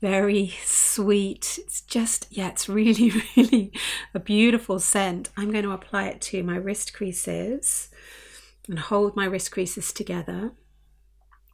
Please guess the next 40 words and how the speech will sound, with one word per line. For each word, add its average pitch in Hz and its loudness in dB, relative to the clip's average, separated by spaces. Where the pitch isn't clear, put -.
And 156 -2
I'm 175 -2
really 226 2
also 208 0
gonna 185 -4
apply 185 -4
it - -8
to - -8
this, 175 -4
my 175 -8
heart 196 -6
is 156 -12
really 226 -2
calling 190 -4
<laughs> 214 4
out 262 2
for 208 -4
it 180 -2
actually 175 -4
and 175 -6
asking 196 -6
for - -12
it - -14
to - -18
be 175 -6
applied 170 -8
there. 190 -4
So 190 -6
I'm 185 -8
also 208 -8
gonna 185 -8
apply 175 -8
it - -14
just - -8
to 247 -8
the 226 -4
center 202 -4
of 180 -8
the 170 -8
chest. - -8